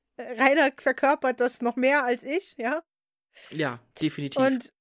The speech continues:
Speaker 1: die Sache ist die, was ich mal sagen muss, ist so, die Leute, die steigern sich in alles so sehr rein, ne? Und es sind so
Speaker 2: Mhm.
Speaker 1: Kleinigkeiten, die eigentlich total irrelevant sind und deswegen einfach öfter mal denken, egal.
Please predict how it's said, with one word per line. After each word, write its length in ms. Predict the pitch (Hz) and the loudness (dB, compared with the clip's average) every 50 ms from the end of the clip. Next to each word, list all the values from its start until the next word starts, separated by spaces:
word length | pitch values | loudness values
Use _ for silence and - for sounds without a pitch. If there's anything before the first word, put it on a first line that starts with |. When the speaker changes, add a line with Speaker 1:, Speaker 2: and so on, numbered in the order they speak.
| _ _ _ _ _ | _ _ _ _ _
Speaker 1:
die 200 | 254 - 277 254 | -6 -4 -4 0
Sache 260 | 226 294 311 - 370 | 2 2 2 4 2
ist 160 | 330 320 - | 0 0 0
die, 100 | 302 320 | 0 2
was 140 | 320 302 294 | 2 2 2
ich 60 | - | 2
mal 140 | 320 302 302 | 0 -2 0
sagen 260 | 262 294 311 311 302 | 2 2 0 0 0
muss, 180 | 294 311 - - | -4 -6 -6 -8
ist 100 | 285 - | -10 -8
so, 140 | - 311 302 | -6 -6 -4
die 140 | 262 269 | -4 0
Leute, 300 | 240 233 269 349 339 311 | 2 4 4 4 2 -2
die 140 | 285 - 269 | -10 -14 -14
steigern 440 | - - - 170 220 247 294 302 285 | -10 -10 -4 -4 -2 0 0 0 -2
sich 160 | 285 277 - | -4 -8 -10
in 60 | 240 | -10
alles 320 | - 226 240 277 294 - - | -6 -4 -4 -4 -6 -8 -8
so 280 | - 269 285 330 339 359 | -6 -4 -4 -2 -2 -4
sehr 320 | 320 277 277 285 294 285 - | -2 0 0 0 0 0 -2
rein, 280 | 254 254 226 202 190 190 | -4 -2 -2 -4 -6 -8
ne? 220 | 208 233 277 294 - _ _ _ _ _ _ _ _ _ _ _ | -8 -8 -8 -10 -14 _ _ _ _ _ _ _ _ _ _ _
Und 140 | - 240 269 | -8 -4 -4
es 80 | 285 - | -4 -4
sind 120 | 320 311 | -4 -4
so 80 | - 320 | -4 -2
Speaker 2:
Mhm. 40 | 151 | -2
Speaker 1:
Kleinigkeiten, 920 | 147 294 311 381 415 403 381 339 - - - 220 226 254 269 - - 320 | 0 2 2 2 2 2 0 -2 -4 -6 -4 -2 0 0 0 -2 -6 -8
die 120 | 285 269 - | -8 -8 -6
eigentlich 380 | - 277 320 330 330 330 - | -4 -4 -4 -4 -4 -8 -8
total 580 | - 349 330 - - 254 269 302 330 349 294 - - _ _ _ _ _ - | -8 -8 -8 -6 -4 -2 0 2 2 0 0 -6 -10 _ _ _ _ _ -6
irrelevant 640 | 302 320 311 294 269 240 220 202 208 202 214 220 214 | -6 -2 0 0 0 0 0 0 0 0 0 -2 -4
sind 360 | - 254 269 277 285 - _ | -4 -4 -2 -2 -4 -8 _
und 140 | - 254 240 | -8 -6 -4
deswegen 400 | 226 220 - - 269 285 294 277 - | -4 -6 -4 -4 -4 -4 -4 -6 -4
einfach 280 | 202 220 240 - 302 | -4 -2 -2 -2 -6
öfter 280 | - - 214 - - 294 | -4 -6 -6 -4 -4 -2
mal 160 | 285 302 285 | 0 0 0
denken, 320 | 226 220 208 214 214 214 240 | 0 -2 -2 -4 -4 -8 -8
egal. 600 | - 285 277 226 294 330 359 370 302 220 185 | -8 -8 -4 -2 -2 -2 -2 -2 -2 -2 -4